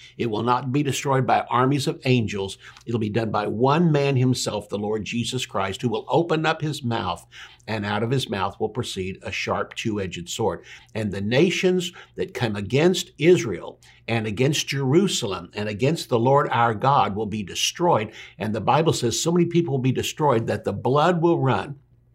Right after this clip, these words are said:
to the horses' bridles for one hundred and eighty-five miles. Can you imagine that? Well, you can't even imagine blood that deep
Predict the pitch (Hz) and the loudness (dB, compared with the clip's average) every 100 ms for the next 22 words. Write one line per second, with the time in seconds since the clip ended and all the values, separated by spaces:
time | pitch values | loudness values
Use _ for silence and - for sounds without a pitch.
0 | _ _ - - - - - 160 139 131 | _ _ -20 -20 -20 -18 -2 2 4 2
1 | - 175 170 - 175 95 - 156 156 165 | 2 2 4 4 2 0 -2 0 2 2
2 | 113 127 - 117 120 117 147 180 156 170 | 0 -2 -2 -2 0 0 2 2 2 2
3 | 110 113 117 123 123 127 131 143 - 131 | 2 0 0 -2 0 2 2 0 0 2
4 | 131 123 98 107 123 120 127 113 - - | 2 2 -2 -2 0 2 2 0 -4 -12
5 | - _ - - - - 147 151 202 151 | -18 _ -20 -20 -10 -2 4 4 4 4
6 | 120 120 131 156 170 127 117 113 147 147 | 4 4 4 6 6 4 0 -2 0 0
7 | 185 - 190 180 151 143 127 135 160 190 | -2 0 2 2 2 4 4 4 4 4
8 | 190 127 117 123 95 147 175 180 147 113 | 4 2 2 0 2 2 4 4 2 2
9 | 143 175 139 104 139 151 - | 2 2 0 -4 0 0 -2